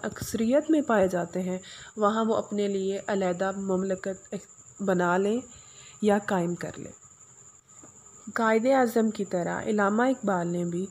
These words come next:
बरे सगीर में वाहिद कौम के वजूद का तसव्वुर मुस्तरद कर दिया और मुस्लिम कौम की जुदागाना हैसियत पर जोर दिया।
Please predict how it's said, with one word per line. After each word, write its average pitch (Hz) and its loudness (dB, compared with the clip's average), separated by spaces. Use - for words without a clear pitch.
बरे 233 6
सगीर 202 2
में 214 2
वाहिद 214 2
कौम 214 4
के 226 2
वजूद 208 0
का 254 0
तसव्वुर 190 0
मुस्तरद 196 2
कर 185 4
दिया 175 -4
और 240 6
मुस्लिम 240 4
कौम 220 2
की 220 0
जुदागाना 202 2
हैसियत 196 -2
पर 196 4
जोर 175 -2
दिया। 165 -10